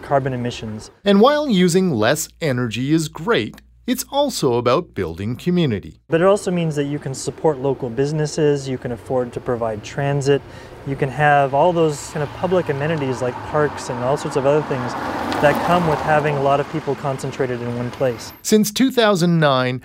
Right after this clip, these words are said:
Speaker 2: Vancouver's issued almost twelve hundred building permits for these five hundred to thousand square foot Lane homes.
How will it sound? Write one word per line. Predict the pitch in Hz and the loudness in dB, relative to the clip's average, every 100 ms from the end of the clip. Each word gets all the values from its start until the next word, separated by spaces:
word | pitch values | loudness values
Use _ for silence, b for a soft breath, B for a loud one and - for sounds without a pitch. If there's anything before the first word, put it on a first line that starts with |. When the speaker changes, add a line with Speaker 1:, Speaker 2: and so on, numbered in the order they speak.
| B | B
Speaker 2:
Vancouver's | - 151 - 220 226 214 160 | 0 2 2 0 2 2 2
issued | 147 151 - 165 - | 2 2 2 -2 -2
almost | 101 92 92 90 - | -2 -2 -4 -8 -10
twelve | - 113 139 220 233 | -2 0 0 -2 -4
hundred | - - - 247 165 92 95 113 | -12 -8 0 2 2 2 -2 0
building | 151 160 139 98 | 4 4 2 -2
permits | - 87 80 107 - B B | -2 -4 -4 -6 -8 B B
for | - 120 | 2 2
these | 113 110 - | 2 0 0
five | 110 170 170 | 2 4 4
hundred | 180 165 | 4 4
to | 170 | 0
thousand | 165 131 139 139 160 | 2 2 2 0 -2
square | - 113 110 | -2 2 2
foot | 123 139 147 | 2 0 0
Lane | 107 92 101 110 | -2 -4 -2 -2
homes. | 98 127 110 92 71 73 | 0 0 2 0 -6 -10